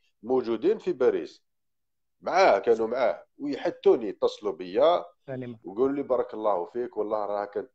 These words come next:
Speaker 1: بعض الأمور ما كناش فاهمينها"، وكذا وكذا وكذا، واتصلوا بيا. المعلومات اللي عندي هو أنه ما لمش التوقيعات. توقيعات ما لمش العدد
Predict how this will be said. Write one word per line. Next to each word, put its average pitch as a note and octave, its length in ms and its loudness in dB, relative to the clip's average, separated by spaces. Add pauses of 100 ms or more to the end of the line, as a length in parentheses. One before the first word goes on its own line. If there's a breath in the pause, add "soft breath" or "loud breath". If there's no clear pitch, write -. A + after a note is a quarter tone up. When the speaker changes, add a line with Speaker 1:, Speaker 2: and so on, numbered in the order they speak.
Speaker 1:
بعض G2 140 2
الأمور G#2 400 -6
ما G#2 80 -10
كناش G2 340 -12
فاهمينها"، G2 760 -4
وكذا G2 340 -6
وكذا F#2+ 320 -6
وكذا، F2+ 280 -6
واتصلوا - 640 -6
بيا. E2 280 -10 (760)
المعلومات F#3+ 720 6
اللي D#3 160 6
عندي F#3+ 360 4
هو F3+ 200 6
أنه F3 260 2
ما E3+ 120 4
لمش D3+ 300 0
التوقيعات. E2+ 680 -4 (1900)
توقيعات B2+ 680 0
ما G#2+ 120 -2
لمش B2+ 420 -6
العدد G2 480 -4